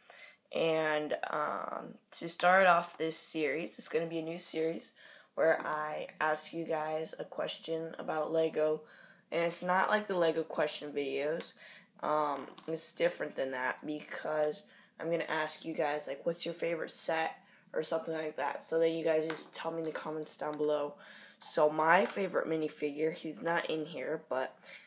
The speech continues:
you guys probably all know. Uh, I'll give you guys,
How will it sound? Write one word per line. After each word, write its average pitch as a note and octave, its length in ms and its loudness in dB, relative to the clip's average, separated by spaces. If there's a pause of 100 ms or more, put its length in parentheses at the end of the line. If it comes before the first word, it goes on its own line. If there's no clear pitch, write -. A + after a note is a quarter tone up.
(160)
you F3+ 120 -4
guys F3 280 10
probably D#3+ 340 2
all E3 240 6
know. D#3+ 460 2 (640)
Uh, D3+ 380 2
I'll D#3 160 2
give E3+ 200 -2
you E3 120 -4
guys, D3+ 680 2